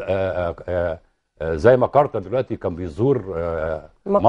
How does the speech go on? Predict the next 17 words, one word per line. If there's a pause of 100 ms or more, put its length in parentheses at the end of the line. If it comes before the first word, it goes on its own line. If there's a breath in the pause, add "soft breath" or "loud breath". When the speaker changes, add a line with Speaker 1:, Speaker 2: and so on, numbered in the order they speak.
Speaker 1:
مصر
Speaker 2:
الانتخابات
Speaker 1:
وبيشوف
مقر
Speaker 2:
وبتاع.
Speaker 1:
الانتخابات (140)
Speaker 2:
<laughs>
يعني
Speaker 1:
يقول
لنا:
"آه،
لا،
ده
حلو،
آه،
ده
وحش".